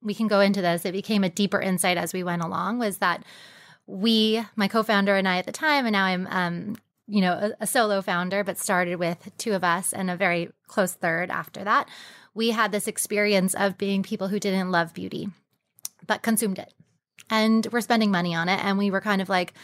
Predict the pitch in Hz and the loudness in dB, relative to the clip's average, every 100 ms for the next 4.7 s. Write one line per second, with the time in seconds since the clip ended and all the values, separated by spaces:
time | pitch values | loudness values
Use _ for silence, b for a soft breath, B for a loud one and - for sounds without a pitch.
0 | B B B B B B - 254 247 240 | B B B B B B -4 0 2 0
1 | - - 208 214 214 220 220 - 226 196 | -4 -8 0 2 2 0 -2 -4 -4 -2
2 | 180 220 220 277 285 - 233 - 214 202 | 0 0 2 2 2 0 -4 0 0 2
3 | - 196 175 180 - 254 190 180 - 185 | 2 2 2 0 -4 -2 0 0 2 2
4 | 170 170 160 - 175 - - | 4 2 0 0 -2 -4 -8